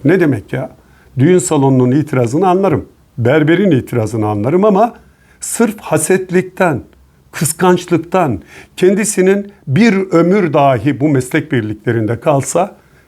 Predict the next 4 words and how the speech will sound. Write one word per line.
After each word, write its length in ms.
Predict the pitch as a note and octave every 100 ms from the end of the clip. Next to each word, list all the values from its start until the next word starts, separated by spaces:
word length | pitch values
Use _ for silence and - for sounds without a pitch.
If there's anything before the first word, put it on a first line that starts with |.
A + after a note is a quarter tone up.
| -
beceremeyeceği, 960 | A2 C#3+ C#3+ F3 F3 D#3+ D3+ A#2+ F#2 E2 _ _
başaramayacağı 1000 | G#2+ B2 - E3 E3+ E3+ C#3 A2+ A2+ G2 F#2+ _ _ -
bir, 360 | B2+ D3 - - _ _ _ -
e, 400 | A#2+ A2+ A2